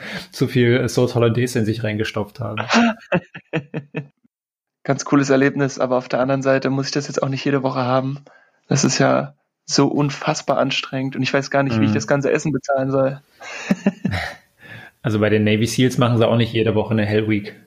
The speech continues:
Speaker 1: Ihr müsst euch auch ein bisschen anpassen, nicht, dass ihr die noch überholt.
Speaker 2: Ja, kein Problem für uns.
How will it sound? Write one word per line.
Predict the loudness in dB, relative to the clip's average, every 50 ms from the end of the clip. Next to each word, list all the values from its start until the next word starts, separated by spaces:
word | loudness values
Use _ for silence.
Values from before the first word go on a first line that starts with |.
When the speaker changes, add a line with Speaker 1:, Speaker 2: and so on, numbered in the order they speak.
| _ _ _ _ _ _ _
Speaker 1:
Ihr | -4 -4
müsst | -2 0 0
euch | 0 2 2
auch | 2 2
ein | 2
bisschen | 0 0 0 0 0
anpassen, | 2 0 0 2 2 0 0 0 0
nicht, | -2 -2 -2
dass | -4 -4 -2
ihr | 0 0
die | 2 2
noch | 2 0 0
überholt. | 2 2 2 2 2 2 2 0 -2 -6 -12 -18 -20 _ _ _ _ _ _ _ _ _ _ _
Speaker 2:
Ja, | 0 2 2 2
kein | 2 0 0 2
Problem | 2 0 2 2 2 0 0
für | 0 0 0
uns. | 0 0 -2 -4 -8